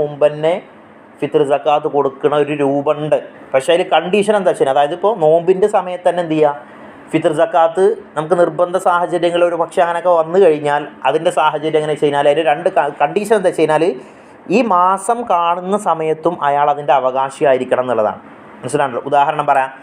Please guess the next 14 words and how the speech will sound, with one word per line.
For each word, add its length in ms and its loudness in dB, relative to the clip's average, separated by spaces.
ഒരാൾ 280 4
പാ-, 240 2
നോമ്പ് 300 2
പകുതിയൊക്കെ 480 -2
അപ്പോൾ 160 0
അയാൾ 140 2
ഭയങ്കര 280 0
പാവപ്പെട്ട 380 0
ആളായിരുന്നു. 380 -4
അങ്ങനെ 260 -2
അയാൾ 120 0
പെട്ടെന്നൊരു 440 -2
കച്ചവടം 320 0
ചെയ്ത് 120 -4